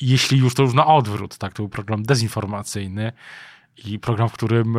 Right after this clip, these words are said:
którym mobilizował wyborców opozycji dawnej do tego, żeby pójść na wybory. No i oczywiście Donald Tusk też na sztandary wziął zmiany w mediach publicznych, likwidację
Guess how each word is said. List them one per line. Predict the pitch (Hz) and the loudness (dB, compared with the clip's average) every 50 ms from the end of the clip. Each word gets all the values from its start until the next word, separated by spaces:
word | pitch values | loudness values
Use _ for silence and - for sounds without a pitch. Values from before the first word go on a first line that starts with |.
| 131 127 | -2 -2
którym | - - 127 127 143 | -2 0 2 4 4
mobilizował | 143 156 165 151 143 185 170 196 220 233 302 302 240 185 170 151 143 | 6 6 6 6 4 2 2 4 2 4 4 4 6 6 4 4 4
wyborców | 139 135 120 135 131 117 - - 131 117 156 | 2 2 2 2 2 2 0 -2 -2 -2 -2
opozycji | 147 - 147 135 123 123 110 - - 143 135 | 0 2 2 2 2 0 -2 -2 -2 0 2
dawnej | 127 123 110 101 117 127 135 135 | 2 2 2 2 0 0 0 0
do | 127 127 | -2 -4
tego, | - 120 113 120 | -4 -4 -4 -2
żeby | 120 127 127 127 | -2 -2 -2 -2
pójść | 123 - 117 107 | -2 -4 -2 0
na | 135 143 | 0 2
wybory. | 143 165 175 185 156 131 113 104 - | 2 2 4 4 4 4 4 0 -4
No | - - - - - - - | -10 -14 -16 -18 -18 -8 -6
i | 160 | -4
oczywiście | 156 - 165 170 | -4 -2 0 4
Donald | 180 175 170 - | 4 4 4 4
Tusk | - 170 - - | 2 0 0 0
też | - 160 127 | 0 0 2
na | 151 143 131 | 4 2 2
sztandary | - - - 139 131 135 131 120 127 123 120 - - - - - - _ | 2 0 0 2 4 4 4 6 4 2 0 -2 -8 -16 -20 -20 -14 _
wziął | 117 120 120 151 151 131 127 127 | -2 0 4 6 6 6 6 4
zmiany | 110 110 123 131 123 123 117 | 2 2 4 4 4 4 2
w | 113 | 2
mediach | 123 123 123 110 | 2 0 0 0
publicznych, | - - 117 117 113 110 - 120 - 120 | -2 -4 -4 -4 -4 -4 -4 -6 -6 -6
likwidację | 110 - - 123 120 120 113 - - 117 107 98 | -10 -6 -6 0 2 2 0 0 -2 -4 -6 -6